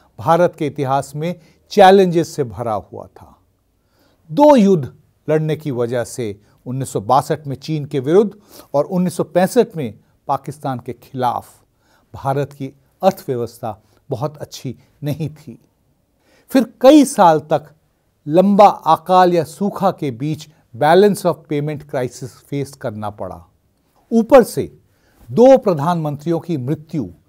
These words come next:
जवाहरलाल नेहरू की मई उन्नीस सौ चौसठ में और लाल बहादुर शास्त्री की जनवरी उन्नीस सौ छियासठ में। इससे भी महत्वपूर्ण नाइनटीन सिक्सटी सेवन के जनरल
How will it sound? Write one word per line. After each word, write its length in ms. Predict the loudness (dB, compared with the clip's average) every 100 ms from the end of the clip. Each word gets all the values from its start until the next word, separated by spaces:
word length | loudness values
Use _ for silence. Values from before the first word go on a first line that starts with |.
| _ -8
जवाहरलाल 480 | -2 2 4 2 -2
नेहरू 260 | -4 -4
की 160 | -6 -10
मई 260 | -6 -6 -6
उन्नीस 300 | -8 -12 -10
सौ 80 | -12
चौसठ 500 | -4 -2 -2 -4 -2
में 220 | -2 -2 _ _ _
और 80 | 0
लाल 300 | 6 8 8
बहादुर 320 | 6 2 2 -2
शास्त्री 440 | -2 -2 -4 -18
की 280 | -10 -8 -8 _ _ _
जनवरी 540 | -2 -2 2 2 0 -2
उन्नीस 400 | -6 -8 -8 -8
सौ 100 | -10
छियासठ 720 | -10 -2 0 0 -4 -14 -20
में। 60 | _ _ _ _ _ _ _ _ _ _ _ _ _
इससे 400 | -6 -4 2 2
भी 340 | 2 -8 -10 -12 _ _ -12
महत्वपूर्ण 680 | -12 -8 -10 -8 -12 -12 -16 _ _ _ _ _ _ _
नाइनटीन 460 | -4 -2 0 -2 -2
सिक्सटी 320 | -6 -14 -14
सेवन 360 | -2 -2 -2 -4
के 160 | -8
जनरल 380 | -6 -8 -6 -8